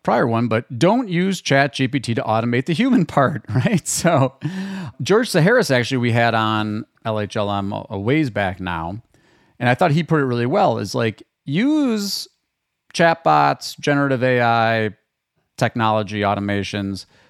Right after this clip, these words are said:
to automate the things that you can seamlessly automate, but show up and be a person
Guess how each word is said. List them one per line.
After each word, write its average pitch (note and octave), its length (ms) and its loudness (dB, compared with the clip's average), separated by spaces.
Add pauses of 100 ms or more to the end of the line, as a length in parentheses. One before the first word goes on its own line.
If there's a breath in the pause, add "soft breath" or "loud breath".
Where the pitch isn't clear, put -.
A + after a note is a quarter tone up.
(140)
to D#3+ 80 0
automate D#3+ 680 0
the - 80 -2
things A2+ 480 -4
that A#2+ 180 -4
you A2+ 220 -6
can G#2 460 -6
seamlessly G#2+ 560 -8
automate, D3+ 580 -2 (560 soft breath)
but E3+ 380 0
show G#3+ 400 2
up A#3+ 260 2 (540)
and C#3+ 120 2
be G3 120 0
a E3 60 2
person D#3 720 -4